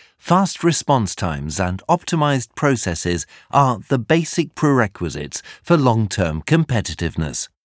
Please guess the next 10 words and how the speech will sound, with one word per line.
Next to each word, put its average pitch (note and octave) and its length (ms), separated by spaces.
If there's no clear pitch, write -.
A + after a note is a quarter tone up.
Thanks E3 420
to E2 300
maximum C3 560
flexibility B2 840
in D#2 160
plant A2 400
structures C3+ 600
and D#2+ 280
production C3+ 520
processes, A#2+ 680